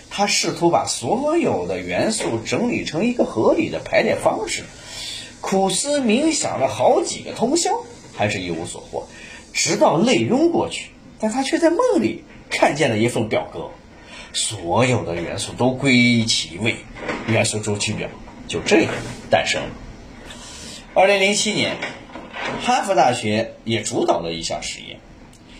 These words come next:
让学生在电脑屏幕上学习图案不同的彩蛋。屏幕上呢，每一次显示一对儿彩蛋以及两个彩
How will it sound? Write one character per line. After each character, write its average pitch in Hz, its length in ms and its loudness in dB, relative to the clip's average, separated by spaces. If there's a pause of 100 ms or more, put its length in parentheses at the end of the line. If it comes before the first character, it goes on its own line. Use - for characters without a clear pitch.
(180)
让 214 240 4
学 214 220 2
生 240 220 0
在 214 100 2
电 214 260 4
脑 90 100 -2
屏 107 340 -4
幕 311 220 -2
上 95 220 -2
学 123 240 -2
习 123 180 -2
图 101 340 -6
案 110 220 2
不 - 140 0
同 90 440 -6
的 104 220 -2
彩 - 220 -4
蛋。 - 280 -2 (960)
屏 277 280 2
幕 320 100 6
上 180 200 6
呢， 151 160 8
每 117 180 2
一 135 140 4
次 - 260 0
显 85 320 -2
示 110 160 -2
一 156 100 0
对 220 140 2
儿 127 80 2
彩 87 220 -4
蛋 113 280 4
以 85 40 -8
及 117 160 -4
两 101 240 -4
个 107 100 0
彩 65 300 -8